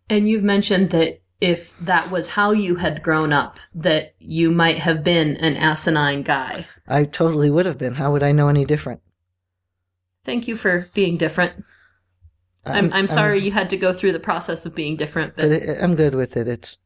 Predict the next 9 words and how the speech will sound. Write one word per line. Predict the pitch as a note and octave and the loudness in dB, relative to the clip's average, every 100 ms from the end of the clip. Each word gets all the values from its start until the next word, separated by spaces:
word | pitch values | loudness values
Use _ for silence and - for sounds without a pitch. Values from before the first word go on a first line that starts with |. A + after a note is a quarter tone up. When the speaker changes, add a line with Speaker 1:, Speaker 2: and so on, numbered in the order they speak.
| - | -10
Speaker 2:
it's | C#3+ D#3+ | -4 0
more | D#3 | 2
interesting | D3+ D3 C#3 - A#2+ | 2 2 0 -2 -2
this | A2 G#2+ | -2 -2
way, | A#2 G2 G2+ _ | -2 -2 -2 _
really. | C3+ C3 A2+ G2+ - _ _ | 0 2 0 -4 -10 _ _
Speaker 1:
It | - F#3+ | -2 2
is. | F3 D#3+ E3 - | 4 2 -2 -2
Speaker 2:
Yeah. | C#3 A#2 | 0 0